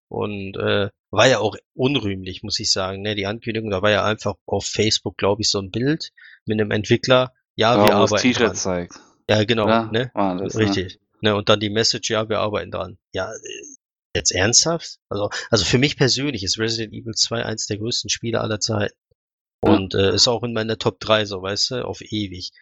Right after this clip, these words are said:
Speaker 1: Deswegen sehe ich das vielleicht ein bisschen anders und, äh, deswegen kam mir das unrühmlich, nenne ich das jetzt mal vor, gar nicht würdig, so, so einem Titel im Nebensatz sozusagen, „Ja, wir machen übrigens Remake.“ Also hätte ich bombastisch auf einer Sony-Konferenz oder auf einer eigenen Capcom-Konferenz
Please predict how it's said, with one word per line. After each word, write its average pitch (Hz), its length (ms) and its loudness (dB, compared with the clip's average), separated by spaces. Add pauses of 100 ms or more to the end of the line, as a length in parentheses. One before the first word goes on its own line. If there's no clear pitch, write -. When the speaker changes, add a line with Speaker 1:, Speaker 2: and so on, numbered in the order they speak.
(340)
Speaker 1:
Deswegen 107 220 2
sehe 120 120 0
ich - 80 -8
das - 160 0
vielleicht 113 280 0
ein 107 40 -10
bisschen 104 300 0
anders 110 340 -2
und, 98 280 -10
äh, 101 280 -2
deswegen 104 300 -4
kam 117 240 0
mir 110 80 2
das 104 160 0
unrühmlich, 104 680 0
nenne 98 180 0
ich - 80 -10
das 98 140 0
jetzt - 260 2
mal 95 160 -12
vor, 104 420 -6
gar 104 220 0
nicht 98 180 -8
würdig, 110 340 -2
so, 98 460 -4 (260)
so 101 160 -6
einem 101 220 -6
Titel 110 340 -2 (360)
im 104 120 -2
Nebensatz 107 540 2
sozusagen, 107 500 -2
„Ja, 104 220 -2
wir 101 160 -4
machen 107 260 -2
übrigens 107 420 -2 (120)
Remake.“ 98 480 -4 (240)
Also 104 160 2
hätte 101 260 2
ich - 120 -4
bombastisch 117 640 4
auf 113 220 -10
einer 107 440 -8
Sony-Konferenz 107 1040 -4
oder 98 380 -2
auf 101 160 -6
einer 101 100 0
eigenen 107 360 0
Capcom-Konferenz 107 1000 0